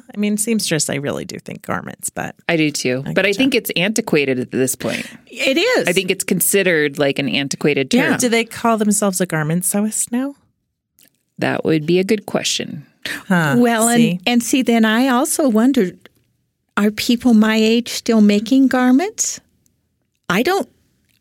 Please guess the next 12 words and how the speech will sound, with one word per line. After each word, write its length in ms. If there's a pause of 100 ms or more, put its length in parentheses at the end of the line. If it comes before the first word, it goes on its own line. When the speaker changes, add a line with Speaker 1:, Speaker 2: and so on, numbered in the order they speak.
(140)
Speaker 3:
unless 480
I'm 240
doing 360
something 520
special, 800
and 120
I 120
mean, 220
like, 260
really 420
special, 540
b-, 180